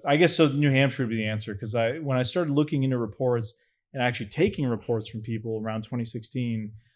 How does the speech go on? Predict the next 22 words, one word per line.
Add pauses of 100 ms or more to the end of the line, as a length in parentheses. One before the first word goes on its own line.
I
focused
in
New
Hampshire.
Maine's
another
good
one. (360)
Problem
with
Maine
is
that
it's
almost
twice
as
large
as
New
Hampshire,